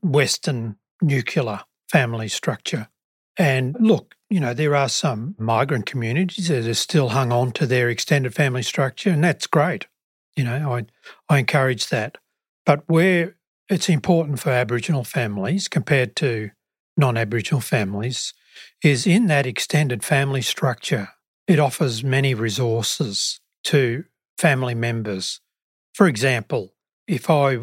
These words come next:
was looking for advice on something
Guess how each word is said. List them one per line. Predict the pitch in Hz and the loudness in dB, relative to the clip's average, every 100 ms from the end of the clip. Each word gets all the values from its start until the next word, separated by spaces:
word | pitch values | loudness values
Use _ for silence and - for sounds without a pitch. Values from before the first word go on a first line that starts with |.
| 170 | -6
was | 202 151 120 104 - | -4 -4 -4 -6 -6
looking | 147 135 - 139 | -4 -4 -2 -4
for | 110 143 117 | -2 -4 -4
advice | 101 123 110 104 - - - 135 | -2 0 0 -2 -6 -10 -10 -6
on | 123 113 | -4 -2
something | - 135 98 139 101 | 0 -2 0 -4 -4